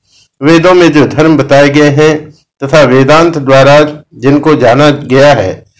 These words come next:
उन सब धर्मों को मैं आपके वरदान के प्रभाव से जानता हूँ। जनार्दन, शिष्ट पुरुषों ने जिस धर्म का उपदेश किया है, वह भी मेरे हृदय में है। मैं देश, जाति और कुल के धर्मों से भी अपरिचित नहीं हूँ।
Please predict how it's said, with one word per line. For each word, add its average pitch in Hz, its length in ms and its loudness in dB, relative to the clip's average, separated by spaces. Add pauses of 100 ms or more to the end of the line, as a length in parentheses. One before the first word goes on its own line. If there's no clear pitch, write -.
(220)
उन 175 120 0
सब 160 260 -2
धर्मों 143 340 0
को 139 160 -4
मैं 123 220 -2
आपके 123 400 -2
वरदान 131 560 0
के 135 100 -4
प्रभाव 110 460 -2
से 117 180 -8
जानता 107 440 -2
हूँ। 101 280 -6 (480)
जनार्दन, 135 680 0 (280)
शिष्ट 170 300 -4
पुरुषों 156 380 0
ने 156 160 2
जिस 135 320 -2
धर्म 160 260 0
का 151 160 0
उपदेश 127 480 -2
किया 139 280 0
है, 101 340 -4 (380)
वह 170 120 2
भी 180 160 2
मेरे 156 260 2
हृदय 135 360 -2
में 117 220 -2
है। 95 260 -8 (480)
मैं 135 220 0
देश, 151 420 0
जाति 147 680 0 (220)
और 147 220 0
कुल 175 180 0
के 170 200 0
धर्मों 147 400 0
से 170 160 0
भी 143 280 -2
अपरिचित 127 600 -6
नहीं 113 300 -4
हूँ। 98 260 -14